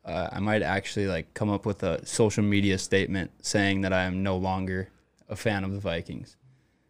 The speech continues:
Like, I'm just, uh, I think the rest of this year I'm just gonna ride out FanDuel and not cheer for anyone, and then in the off season I'm gonna choose a new squad.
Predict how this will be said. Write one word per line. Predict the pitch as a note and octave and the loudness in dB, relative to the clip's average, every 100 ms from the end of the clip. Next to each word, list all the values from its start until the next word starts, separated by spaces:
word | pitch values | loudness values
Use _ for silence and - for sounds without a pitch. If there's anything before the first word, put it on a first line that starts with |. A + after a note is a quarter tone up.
| _ | _
Like, | - G2 | -10 -4
I'm | G2 | 2
just, | G#2 G2+ - | 2 2 0
uh, | G2+ F#2+ F#2+ - _ - | 0 0 -2 -8 _ -4
I | |
think | A2 G2 - | -2 -2 2
the | G#2 | 4
rest | G#2 - | 4 4
of | G#2+ | 0
this | F#2+ | 4
year | G#2 G#2+ | 4 4
I'm | |
just | G#2 G2 | 2 0
gonna | G2+ G2 | 0 4
ride | G2 G2 | 6 6
out | G2+ - | 6 4
FanDuel | - F#2+ G#2 G#2+ A2 A2 G#2+ | 2 2 2 4 6 6 6
and | G2 F#2+ - _ - | 4 -2 -6 _ -8
not | G2+ | -8
cheer | - A2 | 0 0
for | G#2 G2 | 0 0
anyone, | F#2 G#2+ A2+ A2+ | 0 2 4 4
and | G2+ | 2
then | G2+ F#2+ F#2 _ _ _ _ _ _ _ | 0 0 -4 _ _ _ _ _ _ _
in | G2+ | -4
the | |
off | F#2+ G2 | -2 0
season | - A2 G#2+ | 0 2 2
I'm | G2 | 2
gonna | G2 F#2+ | 2 0
choose | F#2 - G2+ G2 | -2 0 0 0
a | |
new | F#2+ F#2 | -2 -2
squad. | E2+ - D2 C3 | -6 -6 -4 -2